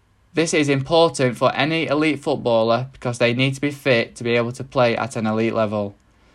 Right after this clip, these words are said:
A possible negative of this strategy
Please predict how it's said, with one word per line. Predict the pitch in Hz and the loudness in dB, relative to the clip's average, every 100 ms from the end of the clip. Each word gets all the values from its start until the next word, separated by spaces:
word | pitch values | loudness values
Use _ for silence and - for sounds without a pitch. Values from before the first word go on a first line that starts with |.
| _ _ _ 135 | _ _ _ -8
A | |
possible | 131 165 175 185 180 | -6 -4 -2 2 2
negative | 175 170 143 131 120 | 2 0 0 -2 0
of | - 123 | -2 -2
this | 135 | -6
strategy | - 135 131 110 110 110 113 | -2 -2 -2 -6 -4 -4 -4